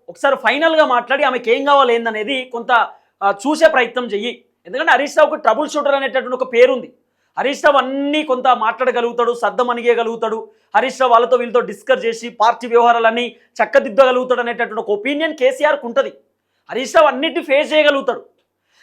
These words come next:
కాబట్టి హరీష్ రావు పెద్ద మనసుతోటి, పెద్ద మనిషి లెక్క కవిత దగ్గరికి పోయి కవితతో మాట్లాడు అని చెప్పి కేసీఆర్ చెప్పిండు లాస్ట్గా. చాలామందితో మాట్లాడిస్తే కవిత ఒప్పుకోలేదు, లాస్ట్ ఒకసారి ప్రయత్నిద్దాం. ఇంట్లో మనిషి కూడా పోయి మాట్లాడితే బాగుంటది కదా, వాళ్ళని వీళ్ళని పంపడం కంటే,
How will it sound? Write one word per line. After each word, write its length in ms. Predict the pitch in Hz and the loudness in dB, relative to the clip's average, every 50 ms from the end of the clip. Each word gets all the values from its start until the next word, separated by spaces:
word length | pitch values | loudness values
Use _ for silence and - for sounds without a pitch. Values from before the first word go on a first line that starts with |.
| _ _ | _ _
కాబట్టి 220 | - 302 330 320 285 | 2 4 4 6 6
హరీష్ 360 | 233 - 294 320 302 - 294 | 4 4 4 0 -2 0 4
రావు 360 | 320 311 311 294 277 - - - _ _ _ 220 | 6 8 8 8 8 4 -2 -10 _ _ _ -6
పెద్ద 160 | 220 - 294 | 2 2 4
మనసుతోటి, 540 | 302 302 302 277 226 233 277 277 277 277 277 | 4 4 2 -2 -2 2 2 4 4 4 0
పెద్ద 200 | 277 240 220 269 | 0 2 2 2
మనిషి 300 | 277 285 285 262 240 247 | 2 2 0 -2 -4 -4
లెక్క 220 | 240 226 233 285 262 247 254 - - _ _ _ _ _ - | -6 -2 2 4 4 4 4 0 -8 _ _ _ _ _ 0
కవిత 180 | 220 233 302 302 | 0 0 4 4
దగ్గరికి 340 | 311 302 302 254 277 269 262 | 6 6 6 6 6 4 6
పోయి 180 | 233 247 311 | 6 4 4
కవితతో 420 | 302 285 254 262 277 285 302 311 294 | 4 4 2 2 2 2 2 2 2
మాట్లాడు 500 | 247 214 208 240 247 - - 294 294 302 | 2 0 -2 -2 -2 2 2 2 2 2
అని 160 | 285 262 240 240 | 0 0 0 -2
చెప్పి 180 | 226 226 320 | -2 -2 -6
కేసీఆర్ 520 | - - 240 240 277 269 269 285 302 294 294 - 247 | -8 0 4 4 4 4 4 4 4 2 4 0 -4
చెప్పిండు 500 | 226 - - 294 277 262 - 170 - - _ _ _ 180 | -6 -4 -2 -2 0 0 0 -2 -2 -6 _ _ _ -4
లాస్ట్గా. 680 | 196 214 233 269 330 294 - - 311 254 220 - - - _ _ _ _ _ _ _ - 226 | 2 4 6 6 6 4 2 -4 -2 -2 -2 -2 -4 -10 _ _ _ _ _ _ _ 0 2
చాలామందితో 380 | 233 269 285 285 277 269 285 | 2 4 2 0 2 4 4
మాట్లాడిస్తే 480 | 262 247 254 262 277 262 262 - - 269 | 4 4 2 0 0 -2 -2 -2 -4 -2
కవిత 260 | - 220 220 226 - | -2 -2 -2 0 2
ఒప్పుకోలేదు, 500 | 240 214 - - 226 247 247 247 240 320 | 2 2 0 2 4 4 4 4 0 -2
లాస్ట్ 380 | 277 233 233 254 254 - - _ _ _ _ - | 0 2 2 2 2 0 -8 _ _ _ _ -20
ఒకసారి 240 | 190 - 262 247 | -8 -6 -4 -4
ప్రయత్నిద్దాం. 600 | - - 214 220 247 233 220 262 247 175 233 214 - - _ _ _ _ _ _ _ - | -2 0 2 2 2 2 0 -6 -2 0 0 0 0 -4 _ _ _ _ _ _ _ -10
ఇంట్లో 300 | 214 254 269 294 330 330 | -8 -8 2 6 6 6
మనిషి 240 | 330 302 285 - 294 | 6 4 0 -2 2
కూడా 140 | 302 302 285 | 4 4 6
పోయి 140 | 285 277 | 8 6
మాట్లాడితే 400 | 262 247 247 254 254 277 277 277 | 6 4 0 2 2 2 4 4
బాగుంటది 440 | 262 220 214 226 262 262 262 254 233 | 4 6 4 4 4 2 0 -2 -2
కదా, 140 | 226 240 269 | 0 -2 0
వాళ్ళని 280 | 247 226 233 240 247 240 | 2 2 2 2 0 -2
వీళ్ళని 220 | 240 240 240 214 | -2 -2 -2 -2
పంపడం 320 | 208 202 202 247 247 240 | -2 -2 0 -2 -2 -2
కంటే, 440 | 233 220 202 190 180 247 - - - | -2 -6 -8 -4 -4 -6 -6 -6 -10